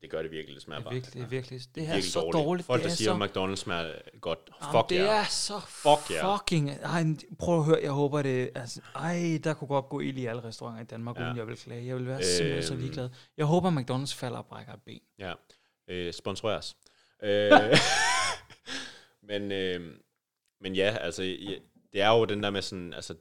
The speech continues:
Speaker 1: jeg tror, det handler om prioriteter, og, og det vil jeg også sige, og hvis I har lyttet til vores stagnations-, øh, afsnit, så, så tror jeg også, at det giver god mening i forhold til, hvorfor at,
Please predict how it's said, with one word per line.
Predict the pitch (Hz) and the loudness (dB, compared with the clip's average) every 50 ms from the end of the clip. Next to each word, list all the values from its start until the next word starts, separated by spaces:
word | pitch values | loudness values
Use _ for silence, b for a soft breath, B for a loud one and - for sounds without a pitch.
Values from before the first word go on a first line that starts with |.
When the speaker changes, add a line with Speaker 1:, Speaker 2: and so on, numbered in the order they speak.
| _ _ - | _ _ -8
Speaker 1:
jeg | - 95 | -8 -6
tror, | - - - 123 | 0 4 4 4
det | 104 95 | 6 4
handler | 101 98 101 101 | 0 0 0 0
om | 92 90 | -2 -2
prioriteter, | - - 87 85 - - 104 92 85 76 71 73 - - _ - | -4 -6 -6 -6 -4 -4 -4 -4 -4 -6 -8 -10 -12 -18 _ -6
og, | - 87 85 85 85 85 78 | -2 0 0 0 0 -2 -2
og | 78 85 85 | -4 -6 -4
det | 98 | -2
vil | 95 | 0
jeg | 95 90 | 0 0
også | 85 - | 0 0
sige, | - 95 92 92 90 87 85 - | -2 0 0 0 0 -2 -6 -8
og | 82 90 90 85 | -6 -6 -4 -4
hvis | 85 85 87 85 - - | -4 -6 -8 -8 -6 -4
I | |
har | 92 90 | -4 -4
lyttet | 92 104 98 98 87 - | -4 -4 -4 -4 -6 -6
til | - 92 87 | -6 -6 -4
vores | 82 82 80 | -4 -4 -6
stagnations-, | - - 87 82 85 82 - - 110 104 92 82 82 - - - - - - - _ - | -4 -4 -4 -4 -4 -4 -4 -4 -4 -4 -4 -6 -8 -8 -8 -8 -10 -10 -12 -14 _ -8
øh, | 80 80 80 80 78 78 80 82 80 | -8 -6 -6 -6 -8 -8 -10 -10 -8
afsnit, | - - 85 92 - - 92 82 - | -6 -4 -4 -6 -6 -10 -12 -12 -12
så, | - 87 - - - - | -12 -12 -12 -14 -12 -12
så | - - - | -12 -12 -10
tror | - - - 101 95 | -6 -2 0 2 2
jeg | 92 | 2
også, | 90 90 - - | 2 0 -2 -4
at | - - | -8 -10
det | 87 | -10
giver | - 90 85 80 | -8 -8 -8 -6
god | - 104 101 95 | -6 -6 -4 -4
mening | 92 92 98 104 107 98 | -4 -4 -4 -4 -6 -8
i | 87 | -8
forhold | - - 90 87 87 | -6 -4 -4 -4 -4
til, | 85 - 92 | -4 -6 -6
hvorfor | 87 98 101 - - 87 | -4 -4 -4 -2 -2 -2
at, | 78 65 - 78 82 - - | -2 -2 -4 -6 -6 -8 -10